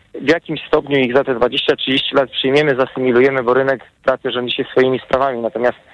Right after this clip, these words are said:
kwestie emigracji z krajów już tutaj przez pana wymienionych,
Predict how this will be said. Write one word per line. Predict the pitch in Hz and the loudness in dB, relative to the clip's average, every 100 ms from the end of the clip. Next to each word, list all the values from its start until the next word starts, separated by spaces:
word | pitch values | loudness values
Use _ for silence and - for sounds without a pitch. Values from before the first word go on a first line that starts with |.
| - - - | -20 -16 -4
kwestie | - 143 - | -2 -2 0
emigracji | 123 113 123 135 131 | 0 2 0 0 -6
z | - | -2
krajów | 127 120 113 | 0 0 0
już | 151 | -2
tutaj | - 135 123 | 0 0 -2
przez | 120 | -6
pana | - 131 117 | -4 -2 -2
wymienionych, | 120 117 147 175 123 | 0 2 2 2 -2